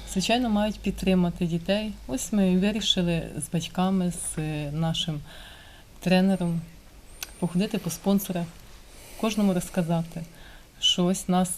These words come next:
ми хочемо прийняти в себе дітей з різних областей України. Це мають приймати участь різного віку люди. Там було три виду,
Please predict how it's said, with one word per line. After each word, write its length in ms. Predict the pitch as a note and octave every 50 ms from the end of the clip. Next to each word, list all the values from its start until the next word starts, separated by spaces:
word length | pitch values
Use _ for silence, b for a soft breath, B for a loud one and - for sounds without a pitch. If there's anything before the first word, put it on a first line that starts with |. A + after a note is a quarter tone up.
| -
ми 300 | F3+ F3+ G3 F#3+ F3+ E3 F3 F3+ D3+ D3+ D3+ D3 -
хочемо 360 | F3+ F3 - - F3 E3+ D#3+
прийняти 520 | E3 - E3 F3+ F#3+ F3+ F3 E3+ - E3+
в 60 | D#3+ -
себе 720 | - - E3+ E3 D3+ C#3+ D#3 D3+ D3 D3 D3 C#3+ C#3 C#3 - - - - -
дітей 480 | E3 D3+ E3+ E3 E3 - D#3+ D#3+ D#3
з 120 | D3 - F3
різних 380 | G#3+ A#3 - G3 F#3 E3+ -
областей 540 | E3 D3 C#3+ D#3+ D#3 - - - D#3+ D#3 D3+
України. 540 | D3+ - - D#3 D3+ D3 D3+ D3+ D3 C#3+ C#3+ C#3+
Це 120 | - -
мають 420 | E3 E3 E3 D#3+ E3 D#3 D#3 - - - - - - - - E3 D#3
приймати 440 | - E3+ E3+ E3+ E3+ E3+ E3 - D#3
участь 440 | E3 F#3 F3 - - E3 - - D#3 D3 - B B B B B B -
різного 520 | - F3 G#3 G#3 G3 - F#3+ F#3 F3+ F#3 F3
віку 340 | D#3+ E3+ E3 E3 - - D#3+
люди. 580 | D#3 - D3 C#3+ D#3+ D#3+ D#3 D3+ C#3+ - F3+ D3+ D3 B B B B B B B B B B - -
Там 240 | - E3 D#3 D#3+ D#3
було 280 | D3 E3 D#3+ D#3+ D#3+
три 260 | D#3+ - - - E3+
виду, 720 | D#3 D3+ D#3+ D3+ C#3+ D3+ D3+ D3+ D3 D3 D3 D3 C#3+ C3+